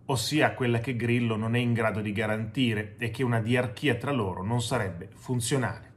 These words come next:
E poi ce ne, ci sarebbero quelli che, le, le paroline che si sarebbero dette tra di loro e che poi non sono trapelate alla stampa. Mentre la soluzione di quei sette che lui chiamava i sette saggi,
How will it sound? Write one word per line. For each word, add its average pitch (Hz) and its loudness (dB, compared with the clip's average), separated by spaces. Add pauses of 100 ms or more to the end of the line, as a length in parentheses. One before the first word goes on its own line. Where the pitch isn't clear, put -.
(1900)
E 139 0
poi 135 2
ce - -4
ne, 123 0
ci - -4
sarebbero 117 0
quelli 135 4
che, 117 -2
le, 113 -2
le 127 -2
paroline 131 2
che - -6
si - -6
sarebbero 117 0
dette 131 -2
tra 110 -2
di 104 -2
loro 147 2 (260)
e - -8
che 120 -4
poi 151 4
non 117 4
sono 143 0
trapelate 110 -2 (360)
alla 110 2
stampa. 85 -4 (2500)
Mentre 190 4
la 131 6
soluzione 160 4
di 127 4
quei 123 2
sette 143 2
che 117 -4
lui 139 2
chiamava 117 2
i 107 0
sette 120 -4
saggi, 107 0